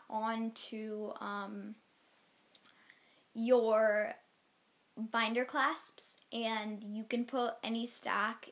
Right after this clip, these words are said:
in it, and, um, anytime, um,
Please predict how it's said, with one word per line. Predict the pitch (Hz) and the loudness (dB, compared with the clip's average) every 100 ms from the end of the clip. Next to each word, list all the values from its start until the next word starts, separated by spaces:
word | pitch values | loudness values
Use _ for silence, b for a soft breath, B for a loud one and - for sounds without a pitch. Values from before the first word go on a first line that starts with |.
| - | -6
in | 240 | -4
it, | 233 226 226 _ | -2 -6 -8 _
and, | 226 226 220 233 220 | -4 -2 -2 -2 -2
um, | - 208 196 208 233 233 B B B B B B _ _ _ _ _ _ _ _ _ _ _ | -2 -2 -2 -4 -6 -8 B B B B B B _ _ _ _ _ _ _ _ _ _ _
anytime, | 247 269 294 294 262 226 240 247 247 - - _ _ _ _ _ | 4 4 4 2 0 2 2 2 0 -2 -12 _ _ _ _ _
um, | 233 233 220 220 220 214 214 | 4 6 4 2 -2 -6 -8